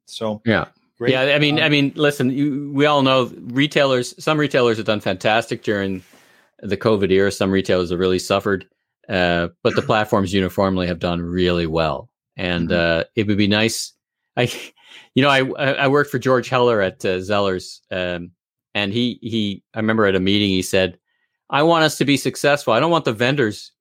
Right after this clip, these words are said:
Speaker 2: rolling up in the best cars. I want us to have the nice cars too." So, you know, uh, this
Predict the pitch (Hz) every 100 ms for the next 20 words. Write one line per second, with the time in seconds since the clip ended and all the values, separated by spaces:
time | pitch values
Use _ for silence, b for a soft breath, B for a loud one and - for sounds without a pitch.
0 | - 110 117 107 110 - 95 101 104 -
1 | 107 95 76 - 120 131 135 135 170 120
2 | 107 92 87 87 - 95 85 82 - 107
3 | 85 _ _ _ _ _ - 113 104 95
4 | _ _ _ - 104 87 85 _ _ -
5 | 92 90 90 87 _ _ _ _ _ 107
6 | 110 -